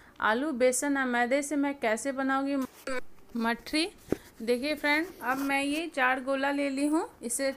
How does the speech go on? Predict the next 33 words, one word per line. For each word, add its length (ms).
मैं 320
देखिए 360
काट 340
ली 160
हूँ। 220
चाकू 380
से 140
आप 200
एक 240
बराबर 400
करके 380
काट 220
लें। 200
और 100
देखिए 340
अब 120
इसे 240
मुझे, 380
मुझे 320
पतला 380
पतला 340
रोटी 320
की 160
तरह 240
बेलना 360
है 220
मैदा 360
को। 240
इस 160
तरीके 360
से 160
देखिए 300
फ्रेंड, 260